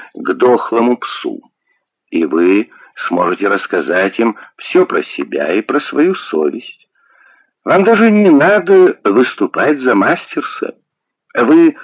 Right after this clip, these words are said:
со своей совестью можете прогуливаться под ручку и рассказывать друг другу, как вы друг друга любите».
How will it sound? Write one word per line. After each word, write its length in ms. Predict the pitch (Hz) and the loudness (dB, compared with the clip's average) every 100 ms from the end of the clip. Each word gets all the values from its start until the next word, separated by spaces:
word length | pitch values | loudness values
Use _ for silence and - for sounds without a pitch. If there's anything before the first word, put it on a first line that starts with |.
| - _ - | -20 _ -14
со 120 | - 147 | -6 -2
своей 260 | 156 165 | 2 2
совестью 560 | 151 165 165 147 - 127 | 2 2 2 2 0 0
можете 480 | 147 143 - 135 - - - | 2 2 2 0 -2 -14 -4
прогуливаться 1080 | 139 160 208 175 110 101 - - 104 80 - - _ - | -2 2 2 4 4 2 0 -2 0 0 -4 -18 _ -2
под 240 | 120 101 | -2 0
ручку 560 | 110 113 - - - 160 | 0 0 0 -6 0 2
и 100 | 139 | 4
рассказывать 800 | 95 76 - 82 73 73 90 | 2 -2 -4 -4 -2 0 0
друг 280 | - 98 95 | 2 0 0
другу, 400 | 180 214 190 180 | 0 0 2 2
как 380 | - - 160 - | 2 0 0 0
вы 140 | 156 | 0
друг 340 | 170 - 302 92 | 2 4 2 2
друга 340 | 82 82 107 | -2 0 0
любите». 760 | 135 165 214 131 - - - | 0 2 0 -2 -6 -8 -14